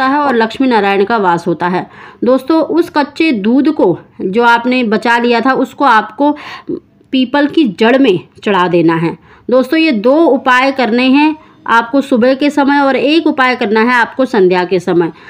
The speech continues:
दोस्तों, आप किसी भी परेशानी से जूझ रहे हैं, कोई भी आपको दिक्कत है, दाम्पत्य जीवन में प्रेम नहीं है, आपके बहुत अधिक लड़ाई झगड़े हो रहे हैं, घर में धन का आगमन नहीं होता या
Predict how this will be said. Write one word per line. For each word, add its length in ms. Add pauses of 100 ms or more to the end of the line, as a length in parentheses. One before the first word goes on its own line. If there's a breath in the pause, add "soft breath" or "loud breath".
(180 loud breath)
दोस्तों, 320
आप 300
किसी 280
भी 100
परेशानी 640
से 160
जूझ 280
रहे 120
हैं, 80
कोई 220
भी 100
आपको 320
दिक्कत 340
है, 120
दाम्पत्य 480
जीवन 340
में 140
प्रेम 300
नहीं 340
है, 180 (320 loud breath)
आपके 300
बहुत 260
अधिक 240
लड़ाई 280
झगड़े 320
हो 160
रहे 120
हैं, 120 (320 loud breath)
घर 180
में 180
धन 180
का 160
आगमन 380
नहीं 260
होता 340
या 180